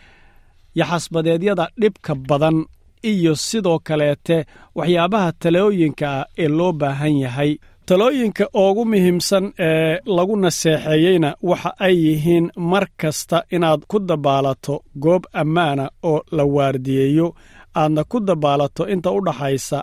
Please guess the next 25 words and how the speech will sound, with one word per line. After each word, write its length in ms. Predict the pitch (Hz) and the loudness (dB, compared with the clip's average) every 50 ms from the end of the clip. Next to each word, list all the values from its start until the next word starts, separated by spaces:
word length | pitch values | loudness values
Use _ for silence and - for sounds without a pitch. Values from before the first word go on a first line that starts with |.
| - - | -8 -6
calanka 720 | - 170 175 165 156 156 151 160 - - - 160 147 139 127 - - - - - - - | -4 -2 0 0 0 -2 -4 -6 -10 -10 -6 -6 -6 -6 -6 -10 -16 -20 -20 -20 -20 -12
casaanka 640 | - - 151 143 - - 214 196 165 147 139 - - 139 | -6 -4 -4 -4 -2 -2 0 0 0 0 -2 -4 -6 -6
ah 180 | 131 127 127 - - | -6 -6 -6 -8 -6
iyo 240 | - 165 143 139 143 | -4 -2 -2 0 0
midka 380 | 139 156 180 185 - - - 143 143 - _ - | 0 -2 -2 -2 -4 -4 -6 -6 -6 -6 _ -18
jaallaha 560 | 143 127 151 135 127 131 147 160 151 135 143 175 | -10 -6 -4 -4 -2 -2 0 0 0 -2 -4 -4
ah 160 | 190 165 147 123 - - _ _ _ _ _ - | -2 -2 -2 -4 -6 -14 _ _ _ _ _ -2
oo 140 | 151 139 | -2 -2
ka 160 | - - - 220 | 0 -2 -4 -2
dhigan 340 | 202 175 156 151 151 147 147 165 - 208 175 151 | -2 -2 -2 0 0 0 -2 -4 -6 -8 -8 -4
goob 220 | 147 165 180 190 175 | 0 0 0 0 0
badbaado 500 | 160 165 147 139 135 143 143 143 151 170 196 | -2 -4 -4 -2 -2 0 2 2 2 0 0
ah, 200 | 185 151 131 120 - _ _ - - - - | -2 -2 -4 -6 -10 _ _ -20 -20 -14 -6
la 220 | - 165 156 151 | -2 0 0 2
waardiyeeyana 920 | 151 151 147 147 147 143 143 139 143 147 151 151 151 165 190 190 156 143 131 123 - - - - - - - - | 2 2 2 2 2 0 0 -2 0 0 2 2 4 4 4 2 2 0 -4 -6 -10 -16 -20 -20 -20 -20 -20 -14
haddii 520 | - - 165 156 160 160 175 214 247 254 254 - - | -6 -2 -2 -2 -2 -2 -2 0 0 0 -2 -4 -2
dhib 180 | - 208 208 185 | -2 0 0 0
yimaadana 680 | 185 175 175 160 160 151 147 147 147 151 180 175 156 135 135 127 - _ _ _ _ - - | 0 0 2 2 2 2 2 0 0 0 0 0 0 -2 -4 -6 -10 _ _ _ _ -6 -2
ay 180 | 165 147 143 143 151 151 - _ - - _ | 0 2 2 2 0 -2 -8 _ -20 -12 _
dhib 180 | - 233 247 196 | -4 -2 0 2
yar 180 | 175 160 147 135 | 2 2 0 0
tahay, 400 | - - 135 127 131 135 135 131 127 - _ _ _ _ _ _ _ - | -2 -4 -4 -2 0 0 0 -2 -4 -6 _ _ _ _ _ _ _ -2
una 160 | 233 240 208 | 0 0 0
badan 320 | 170 156 156 165 190 190 180 | 0 0 2 2 2 2 0
tahay 320 | - 147 139 135 131 131 | -2 -2 0 0 0 0